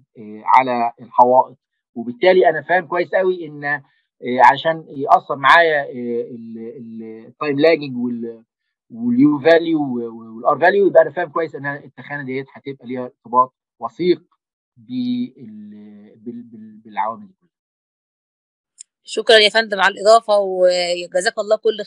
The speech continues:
Speaker 2: خير على المعلومة وعلى
Speaker 1: الله يبارك
Speaker 2: الكتاب
Speaker 1: حضرتك.
Speaker 2: الأكثر من رائع. وإحنا الحقيقة
Speaker 1: شكرا.
Speaker 2: حظنا حلو إن في أول الترم، آه، يعني أخدنا المحاضرة دي مع حضرتك،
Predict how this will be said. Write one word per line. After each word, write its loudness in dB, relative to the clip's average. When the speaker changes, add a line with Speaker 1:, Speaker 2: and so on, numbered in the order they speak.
Speaker 2:
خير 0
على 4
المعلومة -2
وعلى -2
Speaker 1:
الله -10
يبارك -20
Speaker 2:
الكتاب 4
Speaker 1:
حضرتك. -8
Speaker 2:
الأكثر 4
من -4
رائع. 8
وإحنا -2
الحقيقة 2
Speaker 1:
شكرا. -8
Speaker 2:
حظنا -6
حلو -2
إن -8
في -10
أول 6
الترم، 4
آه، 2
يعني 0
أخدنا -4
المحاضرة -4
دي -12
مع 0
حضرتك، 2